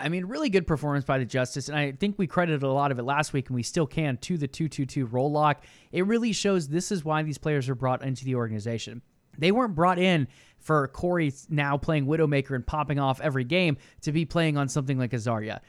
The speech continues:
It's just, this was not why these players were signed, and now that we see them in a two two two roll lock,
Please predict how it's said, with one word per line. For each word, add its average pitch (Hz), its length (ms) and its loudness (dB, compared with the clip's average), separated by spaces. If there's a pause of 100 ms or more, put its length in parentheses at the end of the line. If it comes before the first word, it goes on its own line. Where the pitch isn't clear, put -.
(200)
It's 170 180 0
just, 156 240 0
this 180 220 -2
was 185 160 0
not 143 240 2
why 160 140 2
these 180 160 -2
players 175 260 0
were 196 60 0
signed, 127 420 0
and 131 140 -2
now 135 160 2
that 165 120 0
we 160 140 -2
see 170 220 -6
them 147 180 0
in 170 160 0
a 190 60 2
two - 180 -2
two 156 140 -4
two 135 180 -2
roll 180 260 2
lock, 127 320 0